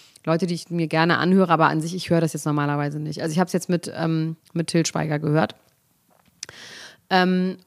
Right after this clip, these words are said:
und was wirklich absurd ist, dass er von Anfang bis Ende einfach nur sich gut darstellt und wirklich nichts gereilt hat. Und Matze, der wirklich ein wahnsinnig geduldiger Host ist, der normalerweise, also ne, der, der verliert fest die Fassung. Und selbst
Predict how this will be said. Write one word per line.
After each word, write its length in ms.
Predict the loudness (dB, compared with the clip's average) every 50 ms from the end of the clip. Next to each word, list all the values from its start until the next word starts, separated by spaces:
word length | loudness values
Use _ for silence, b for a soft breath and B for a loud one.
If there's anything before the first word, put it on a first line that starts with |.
| _ _
und 580 | 4 6 6 6 6 4 2 0 -2 -6 -12 -14 _ _ _ _ _ _ _
was 280 | 0 0 0 0 0 0
wirklich 300 | 0 0 -2 -2 -4 -4
absurd 360 | -4 -2 2 4 4 4 4 2
ist, 340 | 0 -2 -2 -2 -4 0 0
dass 140 | 0 0
er 140 | 0 -4 -2
von 200 | 2 2 0 2
Anfang 440 | 4 4 4 4 4 4 4 4 4
bis 140 | 2 0 0
Ende 500 | 0 2 2 4 4 4 4 2 2 2
einfach 480 | 2 2 2 2 0 -2 -4 -2 0
nur 480 | 2 4 6 6 6 4 2 0 -4 -6 -10 _ _ _ _ _ _ _ _ _ _ _ _ _ _ _ _ _ _ _ _ _ _ _
sich 400 | -2 2 4 4 4 2 -4 -2
gut 300 | 0 0 0 0 2 2
darstellt 580 | 4 4 4 2 0 -2 -2 -2 -2 -2 -4
und 140 | -4 -4 -4
wirklich 240 | -4 -4 -8 -4 2
nichts 320 | 2 2 2 2 -4 -4
gereilt 400 | -4 -4 -2 0 0 0 0 0
hat. 100 | 0 0 0
Und 120 | 2 4
Matze, 320 | 4 4 4 4 0 4
der 140 | 4 4 4
wirklich 240 | 4 2 -2 -2 -2
ein 120 | -2 2
wahnsinnig 460 | 4 6 6 6 6 4 0 -4 -2 -2
geduldiger 540 | -2 2 4 4 4 6 4 2 4 4
Host 300 | 4 2 2 0 -2 -6 -8
ist, 160 | -8 -2 -2
der 80 | 0 2
normalerweise, 800 | 2 2 4 4 4 4 4 6 4 4 4 2 0 0 0 -2
also 220 | -4 -2 0 2
ne, 160 | 2 2 2 4
der, 140 | 2 0
der 260 | 0 0 0 0 0 0
verliert 240 | 2 0 -2 0
fest 200 | 0 -2 -2 -2 -6
die 40 | -4
Fassung. 260 | -4 -4 -2 -2 -4
Und 60 | 0
selbst 280 | 2 2 0 0 -4